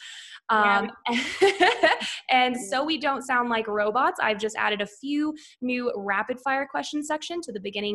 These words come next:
Speaker 2: of my interviews. There's just five of them. Are you ready?
Speaker 1: Mm, I think so. <laughs>
Speaker 2: <laughs> Okay.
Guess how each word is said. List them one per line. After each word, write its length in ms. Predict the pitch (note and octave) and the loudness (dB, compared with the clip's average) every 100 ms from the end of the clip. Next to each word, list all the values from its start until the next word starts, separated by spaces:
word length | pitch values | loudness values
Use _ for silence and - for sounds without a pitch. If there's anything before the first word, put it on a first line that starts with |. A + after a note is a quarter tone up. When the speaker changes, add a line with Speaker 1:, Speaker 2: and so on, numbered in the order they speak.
| G#3 | -4
Speaker 2:
of 300 | G3+ G3+ G3+ | -2 0 -2
my 220 | G3+ F#3+ G3 | -6 -8 -8
interviews. 480 | G3 G3 G#3+ C#4 C4+ | -12 -10 -8 -8 -4
There's 180 | G#3+ | -6
just 220 | G3+ E4+ - | -4 -8 -2
five 240 | G3+ F#3+ | -2 -2
of 80 | F#3+ | -4
them. 280 | G3+ B3+ E4 - | -4 -4 -6 -6
Are 80 | |
you 140 | G#3 G3+ | -6 -4
ready? 320 | G3+ G#3 G4+ A#4+ C4+ D#4+ | -4 -6 -8 -14 -20 -12
Speaker 1:
Mm, 200 | E4+ F4 E4+ _ A#3+ | -12 -12 -18 _ -12
I 40 | |
think 200 | C4 F#4 - | -8 -8 -8
so. 880 | D#4 F4+ A4 - D#4 B3+ G#4 G#4 G#4 | -6 -4 -4 0 0 4 2 2 -4
<laughs> 60 | - _ - | -4 _ -8
Speaker 2:
<laughs> 360 | G4 - - D4 | -6 -6 -2 2
Okay. 420 | D#4+ - B3 | 2 4 2